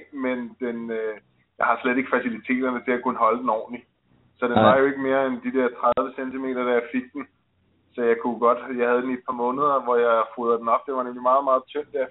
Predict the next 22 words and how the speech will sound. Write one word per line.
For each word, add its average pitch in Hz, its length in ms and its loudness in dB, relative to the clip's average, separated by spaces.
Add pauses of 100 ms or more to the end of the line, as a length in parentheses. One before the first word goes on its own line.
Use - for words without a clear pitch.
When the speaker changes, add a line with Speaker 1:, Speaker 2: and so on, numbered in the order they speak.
Speaker 1:
fik 147 100 -12 (100)
den. - 80 -20 (1040)
Så, 123 320 6
øh, 117 360 2
da 127 60 -4
jeg 139 460 2
afleverede 135 440 0
den 131 120 -14
videre, 156 280 -4
der 147 120 2
var 139 160 2
den 127 160 -14
i 123 140 -12 (560)
god 151 220 -6
stand 131 400 0
og, 120 460 2
øh, 113 220 2
dejlig 123 300 4
rund 123 200 2
og 135 120 -6
det 120 100 -8
hele. 117 200 -10